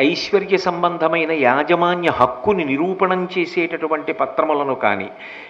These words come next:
ఏవి తీసుకొచ్చి అక్కడ పెట్టినా, నాకు అది తాడో పామో అర్థం కాదు. అది తాడో పామో నాకు అర్థం అవ్వాలి అంటే, అటుగా ఎవరో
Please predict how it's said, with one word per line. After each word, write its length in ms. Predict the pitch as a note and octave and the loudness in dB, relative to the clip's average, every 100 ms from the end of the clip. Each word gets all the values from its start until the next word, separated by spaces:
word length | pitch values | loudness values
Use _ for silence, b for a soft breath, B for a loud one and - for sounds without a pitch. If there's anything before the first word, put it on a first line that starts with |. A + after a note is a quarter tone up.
| B B2 | B -4
ఏవి 380 | C3 E3 G#3 | 4 4 4
తీసుకొచ్చి 680 | G#3+ D#3 F#3 - G3+ F#3 - | -2 -4 -6 0 0 0 0
అక్కడ 240 | F3 - D3+ | 0 2 -2
పెట్టినా, 520 | C#3+ C3+ E3 E3+ F3+ | -2 -4 0 0 2
నాకు 340 | F#3 D#3+ D#3+ | 2 0 2
అది 160 | D3 C#3 | 2 0
తాడో 520 | - A2+ B2 D#3+ F3+ | 2 4 4 6 6
పామో 520 | G3+ C#3 B2+ C#3+ D#3+ | 6 4 4 4 4
అర్థం 380 | E3+ - C3 C#3 | 4 2 -2 -4
కాదు. 240 | B2 G2+ F#2 - - B B B B B C#3+ | -2 -2 -4 -14 -20 B B B B B -2
అది 180 | D3 | -2
తాడో 680 | F3 - C3 D#3 F#3 G#3+ A3 - | -4 2 6 8 10 8 8 4
పామో 360 | C#3+ E3+ F#3 | 4 6 4
నాకు 280 | G3 D#3+ C#3+ | 4 0 0
అర్థం 300 | C3 C3 E3+ | -4 2 4
అవ్వాలి 480 | D3+ D3+ D#3+ E3+ D#3 | 4 4 4 4 2
అంటే, 540 | C3+ E3 D#3 G#2 - B B B - | 0 4 4 4 -2 B B B -4
అటుగా 380 | C#3 - F#3 G#3 | 0 2 4 4
ఎవరో 460 | G3+ D#3+ F#3+ F#3+ | 4 4 4 2